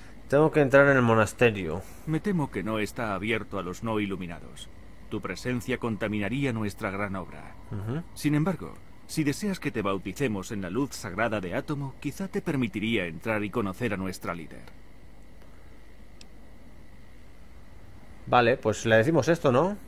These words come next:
Speaker 1: Sin más. O por las malas les entramos. Vamos a entrar por la buena, ¿no?
Speaker 2: Llámalo como quieras,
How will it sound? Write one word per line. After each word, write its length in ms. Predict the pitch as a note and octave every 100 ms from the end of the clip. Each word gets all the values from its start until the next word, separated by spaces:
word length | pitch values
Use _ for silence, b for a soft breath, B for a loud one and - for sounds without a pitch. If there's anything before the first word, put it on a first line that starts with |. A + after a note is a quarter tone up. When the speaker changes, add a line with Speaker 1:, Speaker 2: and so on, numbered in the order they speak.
| - - - - - -
Speaker 1:
Sin 200 | B2+ A#2+
más. 380 | F3 A#2+ - - - - - - - - - - - - - - - - - - - - - - - - - - -
O 120 | A2+
por 140 | C3+
las 140 | C3+ D3
malas 500 | E3+ E3 A2+ F#2+ -
les 160 | B2+ B2+
entramos. 480 | A#2+ G#2+ G#2 G2+
Vamos 180 | B2+ C#3+
a 40 | D3+
entrar 200 | D3 A#2+
por 120 | A#2+
la 80 | A2
buena, 240 | D#3+ D3
¿no? 100 | E3
Speaker 2:
Llámalo 200 | D3+ D3+
como 220 | D3+ C#3
quieras, 480 | C#3+ B2 C#2 -